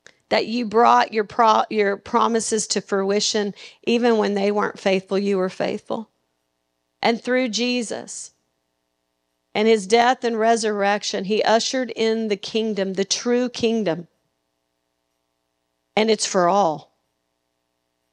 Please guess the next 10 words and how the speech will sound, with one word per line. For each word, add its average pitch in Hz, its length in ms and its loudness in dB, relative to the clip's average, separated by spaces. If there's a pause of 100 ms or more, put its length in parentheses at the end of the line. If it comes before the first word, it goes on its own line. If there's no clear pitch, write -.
(640)
You 196 160 -4
started 233 520 2
with 208 200 -8
the 214 80 -6
Jew, 202 500 -6 (960)
all 226 280 8
of 185 180 -2
them, 170 420 -4
the 226 160 2
entire 214 1000 0